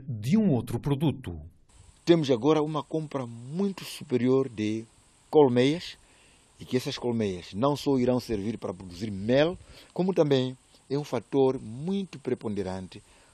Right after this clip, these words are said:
Speaker 2: na educação à conservação. O indivíduo que tem cem colmeias suas, que está à espera de colher mel, esse indivíduo não faz queimadas descontroladas.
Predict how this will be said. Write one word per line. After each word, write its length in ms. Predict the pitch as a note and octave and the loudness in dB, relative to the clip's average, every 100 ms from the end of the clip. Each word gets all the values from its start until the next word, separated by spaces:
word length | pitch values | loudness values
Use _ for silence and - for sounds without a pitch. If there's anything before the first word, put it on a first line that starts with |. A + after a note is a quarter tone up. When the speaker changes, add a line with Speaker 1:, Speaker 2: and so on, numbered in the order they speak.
| _ _ _ _ _ _ - - - | _ _ _ _ _ _ -20 -20 -16
Speaker 2:
na 400 | - A#2 G#2+ A#2 | -10 -6 -2 -2
educação 640 | A#2 F#2 - G2 - A#2+ G#2+ | -2 -4 -10 -8 0 0 0
à 40 | |
conservação. 600 | - F#2 G2 D#2+ - - - - - - - - | -4 -10 -10 -12 -16 -16 -18 -20 -20 -20 -8 2
O 80 | G3+ | 4
indivíduo 540 | F#3+ C3 D3+ C3+ A2 | 4 0 -2 -2 -6
que 100 | - | -4
tem 280 | A2 C#3+ A#2+ | 2 2 2
cem 320 | - G3 G3 | 4 4 4
colmeias 520 | D3+ B2 A#2 F#2 - | 2 2 2 -2 -4
suas, 840 | - - - E3+ G#2+ - - - - - - - - - | -4 0 6 8 6 -2 -8 -10 -12 -14 -14 -16 -18 -18
que 340 | - A#2 G#2+ G2 | -8 -6 -6 -8
está 220 | - D3+ | -4 0
à 60 | D3 | 0
espera 440 | - C3+ A#2 F2+ | 0 2 2 2
de 100 | D2 - | -8 -14
colher 440 | - G#2 C#3 G3+ | -10 2 4 6
mel, 320 | D3+ A2 E2 - - - - - - - - - - - - - - _ - | 4 0 -2 -14 -20 -20 -20 -18 -16 -16 -18 -20 -20 -20 -20 -20 -20 _ -8
esse 240 | C#3 - | -6 -4
indivíduo 440 | A#2+ G2+ G#2 G#2+ G#2+ | -6 -6 -8 -8 -8
não 120 | G#2 | -4
faz 280 | B2 A2+ - | -2 -2 -2
queimadas 500 | A2 G2+ G#2 F#2 D#2+ | -4 -2 -4 -6 -6
descontroladas. 960 | - - F#2 F2+ - - - - - | -6 -6 -8 -12 -16 -20 -20 -20 -20